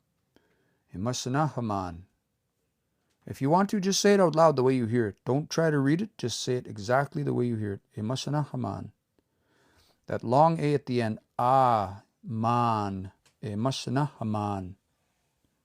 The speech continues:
It's gonna sound a little bit different than this one. So that means me, like I'm reading it or as I'm reading it.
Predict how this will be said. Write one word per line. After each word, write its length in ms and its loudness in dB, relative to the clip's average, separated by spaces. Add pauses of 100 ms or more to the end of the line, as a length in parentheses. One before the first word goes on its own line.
(680)
It's 100 -20
gonna 200 -6
sound 380 0
a 40 -6
little 680 0
bit 220 -6
different 320 -6
than 120 -6
this 200 -8
one. 120 -10
So 120 -6
that 260 0
means 300 -2
me, 220 0
like 280 -6
I'm 240 -4
reading 280 0
it 100 -4
or 180 -10
as 240 -6
I'm 200 -6
reading 300 -8
it. 180 -14